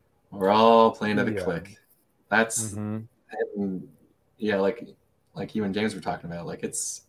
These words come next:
Speaker 1: it's uncomfortable to record to. And
Speaker 2: Yeah.
Speaker 1: <laughs> there's a reason for that. It's 'cause when you play your songs normally, there's an ebb and flow.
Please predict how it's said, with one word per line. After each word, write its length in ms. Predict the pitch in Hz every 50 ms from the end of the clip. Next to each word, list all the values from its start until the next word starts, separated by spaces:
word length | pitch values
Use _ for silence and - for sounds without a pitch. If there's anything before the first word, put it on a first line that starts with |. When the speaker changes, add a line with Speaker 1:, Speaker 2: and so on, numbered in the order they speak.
| _ -
Speaker 1:
it's 540 | - 156 - - - - - - - - _ _ _ _ _ _ _ _ -
uncomfortable 640 | 143 143 135 - - 147 160 160 143 117 104 98 92
to 120 | - -
record 380 | 95 95 - - 107 117 123 -
to. 120 | - - - _ _ _ _ _ _ _ _ _ _ -
And 260 | 101 101 98 95 87 - - _ - - -
Speaker 2:
Yeah. 300 | 131 123 120 110 - -
Speaker 1:
<laughs> 20 |
there's 200 | - 135 117 -
a 60 | 101
reason 320 | 98 147 202 185 156 123 -
for 120 | - 113
that. 280 | 104 95 92 - - - - _ _ -
It's 120 | - -
'cause 180 | - 147 110 95
when 220 | 95 110 123 135
you 180 | 135 131 127 117
play 360 | - - 113 117 123 123 131
your 160 | 123 117 113
songs 520 | - - 117 120 120 107 95 92 90 -
normally, 480 | - 98 101 110 127 151 165 170 170 - _ _ _ _
there's 180 | - 120 147 143
an 100 | 123 98
ebb 160 | - 117 113 101
and 140 | 90 85
flow. 340 | - - 104 98 90 - -